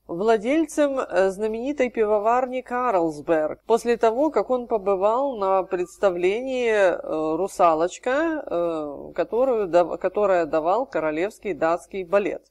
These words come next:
Итак, э, значит, она была заказана. То есть, опять же, у нас событие в прошлом, поэтому it was ordered. В данном случае слово order — это заказ, то есть заказать что-либо.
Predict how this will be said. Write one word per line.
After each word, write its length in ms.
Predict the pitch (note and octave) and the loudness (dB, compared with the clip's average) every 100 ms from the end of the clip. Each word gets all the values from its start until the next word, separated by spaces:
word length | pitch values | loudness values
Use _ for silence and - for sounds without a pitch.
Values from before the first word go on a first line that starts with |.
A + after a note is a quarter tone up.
| _ _ - | _ _ 0
Итак, 460 | E4+ E4 F3 D#3+ - - | 2 6 4 4 -4 -6
э, 300 | G#3 E3 G3+ | 0 4 2
значит, 380 | G3+ A#3 A#3+ A#3 | 0 -4 -4 -4
она 640 | A#3 A3+ A#3+ D4 F4 F#4 D4+ | -4 -2 0 0 0 0 0
была 480 | G3+ A3 A#3 D4+ | 2 2 2 0
заказана. 800 | C4+ C4+ C4+ B3 A#3 E3 E3+ D#3 | 0 -2 0 2 2 0 -4 -6
То 120 | D#3 G3 | -6 -6
есть, 180 | G3+ - | -6 -6
опять 480 | C#4+ C#4 B3+ G3 D3 | -6 -2 0 0 -2
же, 100 | D3+ | -6
у 140 | E3 | -6
нас 300 | E3 A3+ E4 | -4 -2 -2
событие 480 | - D#3 F3+ G#3+ G3+ | -4 -4 -4 -4 -6
в 80 | - | -4
прошлом, 540 | F3 D#3 - C3 A#2+ | -4 -4 -6 -14 -4
поэтому 440 | D#3 D#3 D#3+ D#3+ - | 0 0 -2 -6 -8
it 240 | F3+ B3 | -6 -6
was 800 | A3+ F3+ F3+ E3+ F#3+ - - - _ _ _ | -4 -2 0 0 -2 -8 -16 -18 _ _ _
ordered. 540 | - E3+ F3 D3 C#3+ - - - _ _ _ _ _ _ _ _ _ _ - | -6 0 0 -2 -6 -10 -20 -20 _ _ _ _ _ _ _ _ _ _ -12
В 80 | - | -2
данном 320 | D4 F#4 E4 | 0 2 0
случае 340 | E4 D4+ C#4+ | -2 -2 -4
слово 380 | C4+ B3 A#3 - | -4 -4 -4 -6
order — 540 | - G#3+ C#4 C#4 E3 - | -2 0 2 2 0 -2
это 260 | - G#3 A3+ | -8 -6 -6
заказ, 800 | F#3 A3 - G#3 F3 - - - _ _ _ | -6 -8 -2 0 0 -4 -14 -20 _ _ _
то 80 | E3+ | -2
есть 180 | E3+ D3+ | -2 -2
заказать 520 | G3 G#3 G3 A3 C4 | -4 -2 -2 -2 -4
что-либо. 680 | - - G3 F3 D3 - | -8 -6 -4 -4 -6 -8